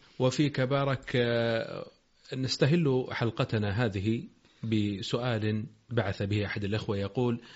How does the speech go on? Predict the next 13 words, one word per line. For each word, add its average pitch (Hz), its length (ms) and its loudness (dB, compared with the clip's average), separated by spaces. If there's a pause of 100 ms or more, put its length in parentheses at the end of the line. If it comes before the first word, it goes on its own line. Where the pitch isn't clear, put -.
(220)
"لي 185 180 0
صديق 123 580 0 (260)
تارك 156 360 2
للصلاة 101 520 0 (640)
وقدمت 139 760 2
له 120 200 4
النصيحة 107 720 0 (140)
فقاطعني، 110 840 -2 (540)
فهل 175 400 2
علي 101 400 0
شيء؟ 104 360 -2 (440)
وما 160 360 2
حكم 120 600 0